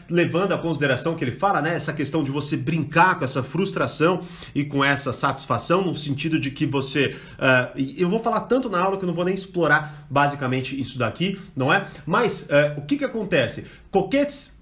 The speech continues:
já vamos pegar, coquetes parecem plenamente autossuficientes. Ou seja, já deu pra perceber a dificuldade que é aplicar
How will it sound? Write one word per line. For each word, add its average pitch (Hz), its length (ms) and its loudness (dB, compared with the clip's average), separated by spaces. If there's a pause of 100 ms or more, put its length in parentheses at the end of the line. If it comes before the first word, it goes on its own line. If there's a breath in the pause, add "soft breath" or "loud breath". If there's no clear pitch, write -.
já 143 120 4
vamos 175 160 2
pegar, 135 200 0
coquetes 254 440 2
parecem 196 420 0
plenamente 202 640 2
autossuficientes. - 840 -4 (220 loud breath)
Ou 277 160 8
seja, 139 400 2 (1600 loud breath)
já 226 180 6
deu 294 120 2
pra 311 160 4
perceber 254 360 4
a 247 40 6
dificuldade 220 640 2
que 190 140 4
é 190 40 8
aplicar 202 720 2